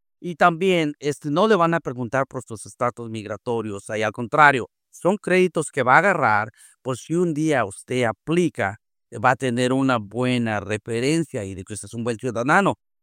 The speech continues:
Entonces, son cosas que se pueden hacer para ayudar a los otros ciudadanos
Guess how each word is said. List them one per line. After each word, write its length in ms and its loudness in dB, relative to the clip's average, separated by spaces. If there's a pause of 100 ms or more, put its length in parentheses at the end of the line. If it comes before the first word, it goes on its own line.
(120)
Entonces, 420 -2
son 140 -6
cosas 320 -4
que 160 -14
se 140 -12
pueden 340 -2
hacer 360 -2 (360)
para 240 6
ayudar 680 4
a 120 4
los 320 0
otros 480 2
ciudadanos 680 -4